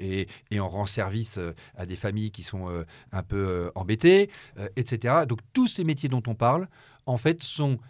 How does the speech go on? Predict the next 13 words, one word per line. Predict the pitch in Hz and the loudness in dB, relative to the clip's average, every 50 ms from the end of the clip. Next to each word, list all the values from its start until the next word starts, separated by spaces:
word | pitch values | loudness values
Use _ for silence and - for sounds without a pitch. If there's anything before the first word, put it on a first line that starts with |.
| _ _ - | _ _ -4
des | 117 113 160 | 2 4 4
métiers | 160 156 151 135 - - 127 127 147 190 - - _ _ _ _ | 4 4 2 0 0 -2 0 0 0 -2 -4 -10 _ _ _ _
qui | - - 127 | -10 -4 -2
nécessitent | 123 147 208 214 - - 196 147 - - 170 147 | 0 2 2 2 0 0 -2 -2 -4 -4 -4 -4
d'être | 127 127 120 117 120 - _ _ | -2 0 0 0 -2 -8 _ _
extrêmement | - 214 - - - - - 160 151 143 143 143 135 | 0 0 0 0 -4 -2 0 0 2 4 4 4 4
revalorisés | 123 131 131 127 120 117 110 110 104 101 110 147 214 - _ _ _ - - - _ _ _ _ - | 4 6 6 6 6 6 4 2 0 0 -2 -4 -6 -10 _ _ _ -20 -20 -20 _ _ _ _ -4
parce | 123 110 - | -2 -2 -2
qu'ils | - - 165 151 | -2 -4 -4 0
permettent | 135 147 117 117 143 165 147 | 2 4 4 4 4 4 2
d'apporter | 135 135 - 117 107 - - 156 180 185 - _ _ - | 2 0 2 0 -2 0 2 2 2 0 -2 _ _ -6
du | 120 113 127 | -2 0 2
bonheur | 127 120 117 123 143 185 190 | 4 4 4 4 4 4 2